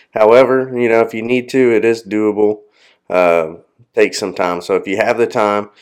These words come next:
research it, you know, see if you can do it yourself. Uh, it will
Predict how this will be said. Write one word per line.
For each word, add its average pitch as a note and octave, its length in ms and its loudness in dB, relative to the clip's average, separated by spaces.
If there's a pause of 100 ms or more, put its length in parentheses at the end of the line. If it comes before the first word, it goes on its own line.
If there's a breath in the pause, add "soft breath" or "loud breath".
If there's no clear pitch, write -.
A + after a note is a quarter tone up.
(180 soft breath)
research G#2+ 540 -2
it, G2+ 320 -4 (180)
you G2 120 -8
know, F#2 100 -6
see F#2 160 -10
if A#2 80 -8
you A2 140 -12
can G2+ 120 -8
do F#2+ 180 -2
it - 80 -8
yourself. F2+ 540 -4 (880 soft breath)
Uh, D#2+ 340 -10 (280)
it G#2 260 -6
will A2+ 680 0